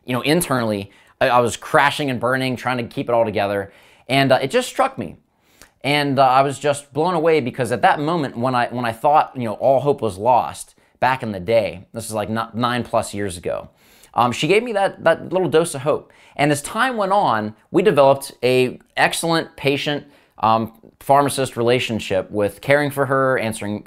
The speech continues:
questions, and so forth. Uh, but unfortunately, she moved, so she transferred out. Well, something happened this year.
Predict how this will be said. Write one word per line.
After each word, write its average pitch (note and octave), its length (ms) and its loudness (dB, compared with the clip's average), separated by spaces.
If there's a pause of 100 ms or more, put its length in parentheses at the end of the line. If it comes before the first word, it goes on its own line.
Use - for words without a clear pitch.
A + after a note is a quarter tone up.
questions, C3 580 -2
and G2+ 200 -8
so G#2 160 -2
forth. D#2+ 360 -10 (400)
Uh, B2 180 6
but C#3 100 4
unfortunately, C#3 760 4 (100)
she - 220 0
moved, D3+ 680 4
so C3+ 380 4
she C#3+ 260 -2
transferred C#3 440 -2
out. A2 200 4
Well, A#2+ 280 4 (120)
something F#3+ 340 2
happened D3 580 -2 (220)
this C3 280 -2
year. G2+ 280 -6